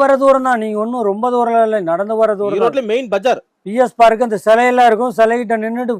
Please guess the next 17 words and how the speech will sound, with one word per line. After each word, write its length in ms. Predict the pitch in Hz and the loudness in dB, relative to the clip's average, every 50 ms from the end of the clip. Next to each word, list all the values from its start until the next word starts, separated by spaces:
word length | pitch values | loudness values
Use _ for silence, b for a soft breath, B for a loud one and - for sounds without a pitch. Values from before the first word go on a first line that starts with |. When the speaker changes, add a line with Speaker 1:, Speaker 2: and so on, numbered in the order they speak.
| - - | -2 -2
Speaker 1:
கால் 180 | 202 214 220 185 | 0 0 0 -2
பண்ணுங்க. 240 | 214 208 214 233 247 233 214 | -4 -6 -6 -6 -6 -4 -4
நாங்க 180 | 202 208 202 208 | -4 -4 -4 -4
வந்து 140 | 214 226 214 202 | -6 -6 -8 -8
கூட்டிட்டு 260 | 208 190 175 170 170 | -8 -8 -8 -8 -8
வரோம். 160 | 147 127 - _ _ _ 143 151 | -8 -8 -12 _ _ _ -16 -16
Speaker 2:
ஓகேண்ணா. 280 | 151 - 113 98 90 _ _ _ _ _ - | -16 -16 -20 -20 _ _ _ _ _ _ -20
Speaker 1:
சரி. 120 | 135 131 | -16 -16
Speaker 2:
நெக்ஸ்ட் 180 | 170 170 - _ | -16 -16 -18 _
காட்டு. 140 | - - _ _ _ _ _ 170 | -20 -20 _ _ _ _ _ -8
Speaker 1:
அடுத்தது 240 | 180 180 190 180 156 135 | -6 -4 -4 -4 -6 -6
பாருங்க. 300 | 135 120 101 208 202 190 180 | -10 -12 -12 -8 -4 -2 0
ஒரு 80 | 180 165 151 180 | 0 0 2 2
பதினெட்டு 340 | 180 196 208 214 180 196 196 | 2 2 0 -2 -2 -2 -2
வயசு 160 | 196 185 - - 190 | -2 -2 -4 -6 -6
பொண்ணுங்கெல்லாம் 400 | 196 208 208 202 208 208 190 175 | -4 -4 -4 -2 -2 0 2 2
தாராளமா 320 | 170 170 175 180 190 190 | 4 4 4 2 0 -2